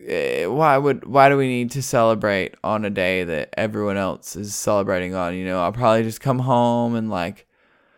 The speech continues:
laze around with him all day, you know? Oh, wait, no, I won't. I'll come home <coughs> and try to organize my house and get it ready, you know? Um, because, wait, here's another thing I wanted to check, right?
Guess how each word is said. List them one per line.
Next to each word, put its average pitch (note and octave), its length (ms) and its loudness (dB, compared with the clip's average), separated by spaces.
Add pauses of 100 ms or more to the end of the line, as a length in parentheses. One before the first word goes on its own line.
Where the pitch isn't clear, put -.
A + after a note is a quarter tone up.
(180)
laze C3 320 6
around A#2 460 4
with A#2 140 -2
him A2+ 360 0
all G#2+ 200 0
day, G#2 500 0
you A2 160 -2
know? G2+ 400 -2
Oh, D#3 140 8
wait, E3+ 280 6
no, C#3 180 4
I - 20 2
won't. C#3 240 4
I'll B2 120 4
come C3 200 -2
home B2 320 2 (960)
<coughs> - 1200 2 (640)
and B2 120 -4
try C#3 160 6
to C3+ 80 6
organize B2+ 480 4
my A#2+ 100 4
house B2 380 2
and A#2+ 80 -2
get A2+ 140 0
it - 120 -4
ready, A#2 240 2
you A2+ 160 -4
know? A2+ 280 -2 (340)
Um, C3 240 4
because, C3+ 260 -4
wait, G#3+ 220 2 (340)
here's F#3+ 240 0
another F3+ 220 0
thing D3+ 160 -2
I A#2+ 40 2
wanted A2+ 240 -4
to A2 60 -16
check, - 260 -6
right? B2 180 -2